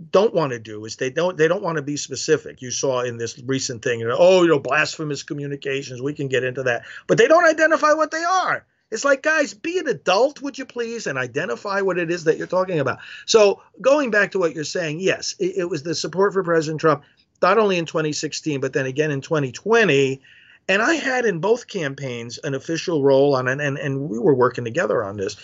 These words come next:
uh, the Catholic Advisory Committee, right, and the, and the Pro-Life Advisory Committee. And, um, and then at a certain point, the Vatican said,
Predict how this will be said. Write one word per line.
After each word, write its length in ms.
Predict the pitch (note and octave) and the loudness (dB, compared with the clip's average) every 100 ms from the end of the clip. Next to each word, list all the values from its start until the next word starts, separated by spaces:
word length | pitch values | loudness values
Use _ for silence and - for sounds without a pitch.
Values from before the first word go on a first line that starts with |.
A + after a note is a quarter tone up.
| - - | -18 -4
uh, 340 | B2+ A#2+ B2+ | 0 2 2
the 80 | C3 | -2
Catholic 400 | - C#3+ C#3 D3+ | 0 0 0 -2
Advisory 540 | B2+ B2 C#3 C3+ C#3+ C#3 | -2 0 0 0 -4 -6
Committee, 420 | C#3 C3+ C#3 E3 | -6 -4 -4 -2
right, 300 | B2 C3 - | 0 0 -2
and 160 | A#2 | -6
the, 120 | A2+ A2 | -6 -6
and 160 | A2+ G#2+ | -8 -10
the 40 | |
Pro-Life 440 | - C#3 C#3 C#3 | 0 2 4 4
Advisory 560 | C#3 B2 B2 C#3 C#3+ C#3+ | 0 0 0 0 -2 -6
Committee. 420 | - C#3+ C3 F3+ - - - - - F#3+ | -6 -6 -6 -6 -12 -20 -16 -16 -4 2
And, 400 | F3+ F3 F3 E3 - | 4 4 4 2 2
um, 460 | E3+ D#3+ D#3+ D#3+ - _ _ | 4 4 2 -4 -10 _ _
and 120 | D#3 | 0
then 120 | G3 | 2
at 120 | A3 E3+ | 4 2
a 40 | |
certain 320 | - E3+ D3 | 0 -6 -8
point, 280 | - D#3 C#3 | -6 -6 -6
the 80 | B2+ | -6
Vatican 460 | C3+ C#3 C#3 B2+ A#2 | -2 0 -2 -8 -8
said, 220 | C3+ | -6